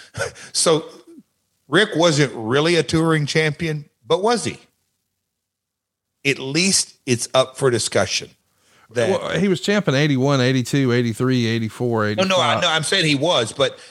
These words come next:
Speaker 1: yeah. So, so that, I'm, I'm gonna use, steal Russo's line.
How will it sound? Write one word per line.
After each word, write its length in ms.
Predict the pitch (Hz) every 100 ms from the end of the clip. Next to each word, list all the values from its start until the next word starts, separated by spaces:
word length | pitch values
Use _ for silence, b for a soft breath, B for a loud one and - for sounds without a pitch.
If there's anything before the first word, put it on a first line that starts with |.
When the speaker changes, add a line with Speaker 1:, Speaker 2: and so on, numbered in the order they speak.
| B _
Speaker 1:
yeah. 240 | 202 165 - 82
So, 200 | - -
so 300 | - - 170
that, 400 | 127 120 151 185 - _ _ _ _ _ _ 113
I'm, 240 | 110 117
I'm 140 | 120
gonna 120 | 113 113
use, 280 | 104 131
steal 200 | - 143
Russo's 420 | 117 151 143 113 104
line. 280 | 101 98